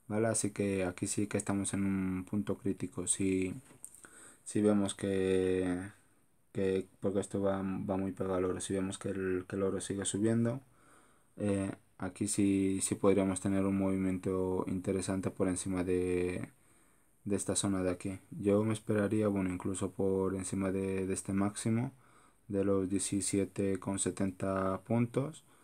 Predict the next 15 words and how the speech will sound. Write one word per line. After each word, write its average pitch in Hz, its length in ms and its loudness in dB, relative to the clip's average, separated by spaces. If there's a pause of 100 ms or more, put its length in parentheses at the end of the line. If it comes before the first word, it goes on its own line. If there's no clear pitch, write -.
(640)
eh, 98 600 0
para 98 180 4
entrar 117 480 0
hasta 110 480 0
los, 113 640 2
eh, 95 380 0
diecinueve, 92 1120 0
diecinueve 92 460 -2
puntos 104 440 -8
o - 80 -4
incluso 98 500 -4
dieciocho 92 540 -2
con 92 120 -4
cincuenta 92 960 -6 (520)
dólares. 90 460 -2